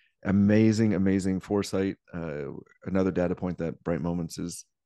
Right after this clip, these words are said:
generally ahead of the curve for a lot of things, but you can see on screen here, Van Arman, Claire Silver, just a lot of amazing, amazing artists here. And again, the,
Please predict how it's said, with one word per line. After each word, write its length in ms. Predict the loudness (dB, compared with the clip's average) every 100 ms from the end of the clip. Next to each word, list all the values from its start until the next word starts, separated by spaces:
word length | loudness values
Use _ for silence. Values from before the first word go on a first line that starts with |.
| _
generally 540 | -6 -2 0 0 -2 -4
ahead 260 | -4 -2 -2
of 100 | -2
the 80 | -4
curve 360 | -4 -4 -4 -12
for 140 | -6
a 60 | 0
lot 180 | 2 4
of 100 | 2
things, 340 | 0 -2 -4 _ _ _ _ _
but 160 | -8 -8 -8 _
you 120 | -6
can 120 | -2 0
see 120 | 2
on 160 | 2
screen 260 | 0 -4 -4
here, 280 | -2 -4 -6 _ _ _
Van 120 | -2 2
Arman, 420 | 2 2 2 -2 _ _ _ _
Claire 240 | -4 -2 0
Silver, 560 | -2 -4 -4 -4 -6 -10 _ _ -10
just 160 | -4
a 40 | 0
lot 360 | 0 0 0
of 240 | -2 -6 -10 _
amazing, 760 | -2 0 2 2 0 -2 -4 -4
amazing 460 | -6 -6 -4 -4 -4
artists 460 | 0 0 0 -4 -6
here. 320 | -2 0 -2
And 100 | -4
again, 320 | -4 -6 -10 -18 _ -8
the, 480 | -4 -2 -2 -4